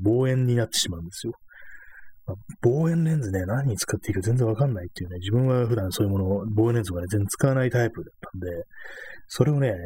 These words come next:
急になんかこう、まあ、せっかく作っちゃったから使うぞって感じでね、まあ、持ってくんですけども、どうに、どうしていいかわからないっていうね、感じがね、ほんとまあ、この数ヶ月続いていて、こう、未だに何も見出せてないと。何を、これで何を撮ればいいのかみたいなね、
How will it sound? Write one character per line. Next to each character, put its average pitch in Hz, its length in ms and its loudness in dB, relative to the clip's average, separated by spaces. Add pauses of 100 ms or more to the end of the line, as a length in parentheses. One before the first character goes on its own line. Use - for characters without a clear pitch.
(120)
急 - 180 0
に 104 80 2
な 101 100 2
ん 98 40 2
か 87 80 -8
こ 95 380 -6
う、 - 40 -4
ま 120 40 4
あ、 - 40 0
せ - 120 2
っ - 20 -10
か - 160 2
く 123 300 4
作 - 160 2
っ - 20 2
ち - 80 2
ゃ - 40 2
っ - 20 0
た 98 100 -2
か 95 60 0
ら 95 80 -4
使 - 220 2
う 120 60 2
ぞ 95 80 -4
っ 90 40 -6
て - 100 -4
感 98 140 0
じ 92 140 -2
で 92 100 0
ね、 90 80 -2
ま 90 140 -4
あ、 82 60 -8
持 90 160 -8
っ 104 40 -4
て 135 120 0
く 151 80 4
ん 135 40 0
で 90 100 -4
す - 80 -6
け 101 80 -2
ど 90 80 -4
も、 87 200 -6 (680)
ど 131 140 4
う 151 60 4
に、 147 140 2
ど 151 160 4
う 135 40 2
し - 120 -2
て 104 100 0
い - 20 2
い - 20 -2
か 98 120 0
わ 101 60 0
か 127 100 4
ら 120 80 4
な 87 120 -4
い 85 40 -10
っ - 140 -18
て - 80 -2
い - 40 -2
う 90 40 -2
ね、 90 100 -4
感 101 240 0
じ 98 120 2
が 92 100 2
ね、 90 80 0 (200)
ほ 107 60 0
ん 117 40 0
と 117 60 4
ま 104 120 0
あ、 85 80 -2 (100)
こ - 120 -8
の 95 140 -2
数 131 200 2
ヶ 135 100 2
月 - 400 -4
続 110 260 4
い 110 60 0
て 110 100 4
い 98 80 0
て、 - 300 -4
こ - 200 -12
う、 - 640 -6
未 135 120 4
だ 131 60 4
に 120 60 2
何 123 180 4
も 131 100 2
見 127 160 4
出 127 100 6
せ - 120 -6
て 85 100 -4
な 85 120 -4
い 85 60 -8
と。 - 120 -8 (320)
何 127 280 4
を、 - 140 -6
こ - 160 0
れ 151 60 6
で 143 80 2
何 127 240 2
を 92 60 -6
撮 - 120 -8
れ 101 80 4
ば 87 100 -2
い 85 40 0
い - 20 -4
の 87 80 -8
か 87 80 -10
み 87 80 -8
た 90 60 -8
い - 60 -6
な 87 80 -14
ね、 87 140 -12